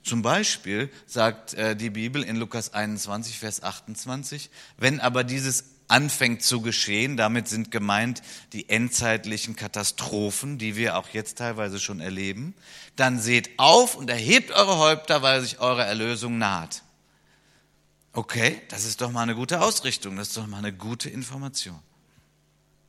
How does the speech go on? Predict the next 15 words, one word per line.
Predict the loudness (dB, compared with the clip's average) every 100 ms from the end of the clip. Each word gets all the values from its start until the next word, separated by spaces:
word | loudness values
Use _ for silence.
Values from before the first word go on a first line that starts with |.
| _ _ _ _ _ _ _
Wenn | -2 0
jetzt | 0 -2 -4 -2
alles | -2 0 -2
den | -4 -6
Bach | -6 -6 -6
runtergeht, | -6 -6 -6 -6 -6
unser | -6 -6
Finanzsystem, | -6 -8 -8 -8 -8 -10 -8 -8 -8 -8 -18 -20 -20 -18
vielleicht | -6 -4 -4 -4
gehen | -4 -4 -4
diese | -6 -4 -4 -6 -2
aberwitzigen | 0 0 0 0 0 -2 -4 -2 -4 -2 -2 -2
Milliarden | -2 -2 -2 -2 -2 -4 -4
von | -4 -4 -4
Euros, | -6 -4 -2 -2 -2 -4 -6 -8